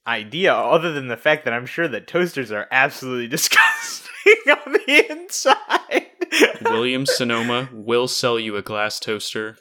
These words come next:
Speaker 2: for two hundred and fifty dollars.
Speaker 1: Oh my God, they're monsters. Also, Isra, you just, you paid two hundred and fifty dollars for a glass toaster only to see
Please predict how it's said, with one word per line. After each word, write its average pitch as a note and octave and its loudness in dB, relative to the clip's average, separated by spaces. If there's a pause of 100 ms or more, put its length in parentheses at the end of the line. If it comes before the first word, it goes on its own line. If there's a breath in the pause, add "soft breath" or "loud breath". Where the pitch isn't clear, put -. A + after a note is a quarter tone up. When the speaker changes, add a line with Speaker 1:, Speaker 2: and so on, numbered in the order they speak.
Speaker 2:
for - -8
two - -8
hundred A2+ -8
and G2+ -14
fifty G#2+ -10
dollars. F#2 -10
Speaker 1:
Oh F3 0
my F3 -4
God, C#3+ 2
they're B2 -2
monsters. B2+ -2
Also, F#3 6
Isra, A3+ -4
you A3 -2
just, C4+ -8
you G3+ -10
paid F#3+ 0
two G#3+ 0
hundred G#3+ -2
and F#3 -10
fifty G3+ -4
dollars A#2+ 2
for - -2
a C#3+ -2
glass D3 4
toaster C#3 0
only D#3 -4
to D3+ -6
see D#3 -6